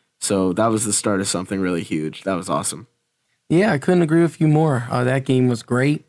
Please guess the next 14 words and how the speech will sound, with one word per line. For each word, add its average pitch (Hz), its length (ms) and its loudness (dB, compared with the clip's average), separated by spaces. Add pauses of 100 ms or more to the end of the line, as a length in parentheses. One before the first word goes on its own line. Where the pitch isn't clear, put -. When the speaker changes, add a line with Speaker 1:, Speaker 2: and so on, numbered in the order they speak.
Speaker 2:
um, 113 320 0
and 123 80 2
it 123 40 0
really 151 260 2
started 139 420 0
a 113 60 -2
Sixers-Thunder 131 920 0
rivalry, 113 680 0 (440)
um, 117 460 0 (120)
uh, 113 380 0
for 123 140 -2
the 117 120 -2 (240)
years 131 340 4
coming. 117 420 -2